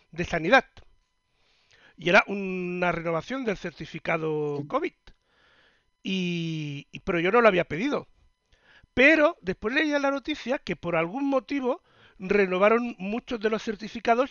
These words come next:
Speaker 1: y enviaron ese mensaje que era,
Speaker 2: Sí.
Speaker 1: que, que yo me encargué de, de averiguar porque también recibí un,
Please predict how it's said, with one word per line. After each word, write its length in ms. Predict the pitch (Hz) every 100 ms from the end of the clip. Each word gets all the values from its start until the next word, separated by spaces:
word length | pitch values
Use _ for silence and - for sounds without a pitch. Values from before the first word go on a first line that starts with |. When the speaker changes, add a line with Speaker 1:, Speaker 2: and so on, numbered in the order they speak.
| -
Speaker 1:
y 140 | 202
enviaron 560 | 190 180 196 214 165 - -
ese 240 | 208 269
mensaje 400 | 247 214 262 185
que 120 | - 185
era, 380 | 214 190 185
Speaker 2:
Sí. 60 | - - -
Speaker 1:
que, 240 | 202 202 - -
que 120 | 196
yo 120 | 196
me 80 | 254
encargué 300 | 247 220 214
de, 240 | 214 190 226
de 160 | 196 202
averiguar 320 | 190 190 233
porque 140 | 247
también 300 | 196 190 226
recibí 400 | 247 220 202 214
un, 340 | 196 185 175